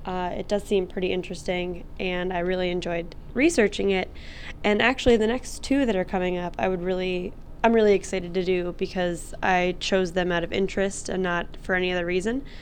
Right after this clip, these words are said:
Not that I don't usually choose them out of interest. It's just sometimes, um, you get really into the thick of it, and some crimes are more interesting than others. So this one, I wasn't sure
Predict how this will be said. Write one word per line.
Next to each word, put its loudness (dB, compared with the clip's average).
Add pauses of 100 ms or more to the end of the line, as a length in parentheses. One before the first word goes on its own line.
(400)
Not 4
that 2
I -2
don't -2
usually -4
choose 2
them 2
out 2
of 2
interest. 2
It's -6
just -2
sometimes, -2 (180)
um, 2 (240)
you 6
get 6
really 6
into 2
the -6
thick 2
of -2
it, -2
and -4
some -2 (300)
crimes 2
are 2
more 4
interesting 2
than 2
others. 4 (840)
So 8 (120)
this 4
one, 6
I 8
wasn't 6
sure 6